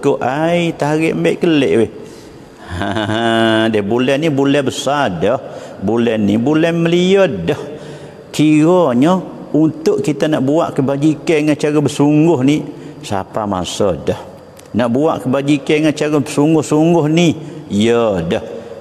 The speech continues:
Ha, dia ada sedikit, buat cara sikit, orang hak banyak, hak cara banyak. Tapi makna kita hala perut, kita jangan lagi ambil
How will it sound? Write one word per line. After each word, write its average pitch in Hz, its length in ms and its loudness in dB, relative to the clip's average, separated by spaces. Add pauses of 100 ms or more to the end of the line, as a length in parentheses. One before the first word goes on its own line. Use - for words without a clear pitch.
(140)
Ha, 92 400 -2
dia 120 200 2
ada 160 320 -2
sedikit, 156 560 -2
buat 98 400 0
cara 98 240 2
sikit, 151 440 0
orang 147 280 0
hak - 80 -6
banyak, 190 280 -2
hak 101 160 -4
cara 110 240 0
banyak. 185 320 -2 (320)
Tapi 139 320 0
makna 160 280 0
kita 156 280 0
hala 151 360 0
perut, 208 560 -4
kita 143 240 0 (200)
jangan 139 280 2
lagi 117 240 0
ambil 117 280 0